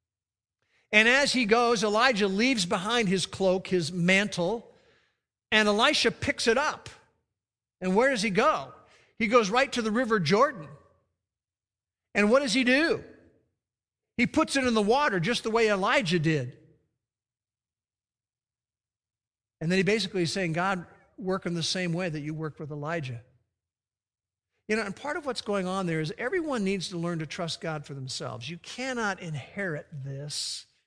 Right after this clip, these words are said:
You have to learn to trust God for yourself. And that's exactly what Elisha does.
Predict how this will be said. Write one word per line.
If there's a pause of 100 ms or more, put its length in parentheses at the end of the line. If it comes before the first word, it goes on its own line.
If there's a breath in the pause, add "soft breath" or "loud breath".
(640)
You
have
to
learn
to
trust
God
for
yourself.
And
that's
exactly
what
Elisha
does.